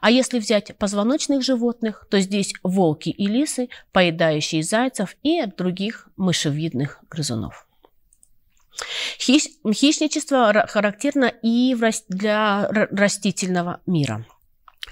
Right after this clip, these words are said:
Существуют растения, являющиеся миксотро-, по способу питания, являющиеся миксотрофами. Это насекомоядные рас-,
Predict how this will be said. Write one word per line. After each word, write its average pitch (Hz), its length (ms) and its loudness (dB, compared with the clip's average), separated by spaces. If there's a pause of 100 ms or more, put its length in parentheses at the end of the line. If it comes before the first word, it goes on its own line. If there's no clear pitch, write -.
(400)
Существуют 330 680 0
растения, 233 720 0
являющиеся 185 720 0
миксотро-, 202 580 0
по - 140 0
способу 170 400 0
питания, 277 560 -2
являющиеся 170 720 -2
миксотрофами. 139 880 -6 (1040)
Это 254 340 2
насекомоядные 185 1000 0
рас-, 143 320 -6